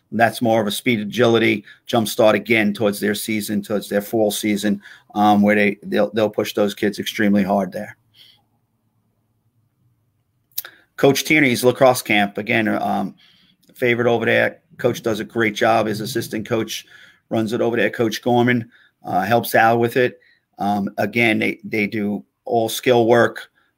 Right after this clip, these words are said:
Um, they're in the stadium there. They eat over there in the pavilion. Um, they have a full theater underneath if he wants to show 'em any kind of film, um, or if it rains. Um, he'll teach 'em from catching to shooting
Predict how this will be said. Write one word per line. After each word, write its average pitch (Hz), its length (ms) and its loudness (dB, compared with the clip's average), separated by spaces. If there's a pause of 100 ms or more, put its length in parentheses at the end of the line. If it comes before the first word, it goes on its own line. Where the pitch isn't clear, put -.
(140)
Um, 104 540 -4 (180)
they're 107 240 -2
in 107 80 -2
the 104 80 -4
stadium 113 400 0
there. 110 180 2
They 107 140 0
eat 117 220 0
over 113 200 2
there 113 160 2
in 113 80 0
the 107 80 -2
pavilion. 117 720 2 (340)
Um, 101 240 -6
they 104 80 -2
have 104 120 0
a 104 60 -6
full 110 280 -2
theater 113 400 0
underneath 110 580 -2
if 101 100 -12
he 107 100 -6
wants 107 200 -4
to 104 60 -10
show 117 240 -4
'em 110 100 0
any 110 120 -2
kind 113 180 0
of 101 80 -4
film, 123 540 0 (380)
um, 104 260 2
or 107 140 0
if 104 100 -6
it 98 120 -2
rains. 120 720 0 (560)
Um, 101 500 -4 (260)
he'll 113 320 -4 (100)
teach 107 280 -4
'em 101 120 2
from 101 160 -4
catching 110 460 0
to 104 60 4
shooting 107 600 2